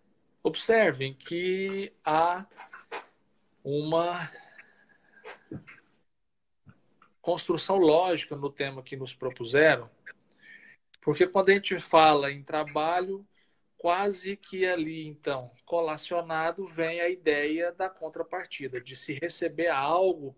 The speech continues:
po-, pelo trabalho desenvolvido. É um processo natural, que nós, inclusive, estamos envolvidos, eh, há séculos, há milênios nesses processos, né,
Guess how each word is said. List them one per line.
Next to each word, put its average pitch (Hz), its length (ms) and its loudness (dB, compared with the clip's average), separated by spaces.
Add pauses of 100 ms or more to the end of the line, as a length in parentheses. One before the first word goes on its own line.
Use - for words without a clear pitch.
po-, 143 220 0
pelo 170 340 -2
trabalho 139 720 -4 (800)
desenvolvido. 139 880 -2 (560)
É 165 60 0
um 170 80 0
processo 185 580 0
natural, 175 560 -2 (440)
que - 120 -10
nós, 139 340 0
inclusive, 143 560 -6
estamos 151 720 -4 (460)
envolvidos, 139 1080 0 (600)
eh, 127 800 2 (420)
há 131 80 -10
séculos, 147 800 0 (100)
há 139 60 -10
milênios 143 640 -4
nesses 147 480 -4
processos, 127 1000 -4
né, 143 300 -8